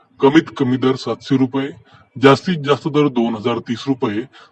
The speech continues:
सरासरी दर चौदाशे एक्कावन्न रुपये. मनमाड बाजार समिती, एकूण आवक पाच हजार शंभर क्विंटल, कमीत कमी दर तीनशे रुपये, जास्तीत जास्त दर अठराशे चाळीस रुपये,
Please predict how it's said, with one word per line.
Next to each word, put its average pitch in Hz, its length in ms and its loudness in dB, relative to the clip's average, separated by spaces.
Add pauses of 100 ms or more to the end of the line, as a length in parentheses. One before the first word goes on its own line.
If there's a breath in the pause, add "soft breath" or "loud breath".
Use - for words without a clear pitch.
सरासरी 160 520 2
दर 160 160 2
चौदाशे 123 520 -2
एक्कावन्न 110 500 -6
रुपये. 98 400 -10 (460)
मनमाड 123 360 6
बाजार 107 280 -2
समिती, 101 460 -8 (460 loud breath)
एकूण 170 380 0
आवक 135 240 2 (120)
पाच 117 200 0
हजार 110 180 -4
शंभर 110 320 -4
क्विंटल, 110 480 -6 (480 soft breath)
कमीत 143 280 6
कमी 123 200 2
दर 123 160 2
तीनशे 113 380 -8
रुपये, 123 280 -6 (540 soft breath)
जास्तीत 139 340 2
जास्त 139 300 0
दर 147 140 -2 (100)
अठराशे 123 380 -6
चाळीस 113 380 -6
रुपये, 113 340 -6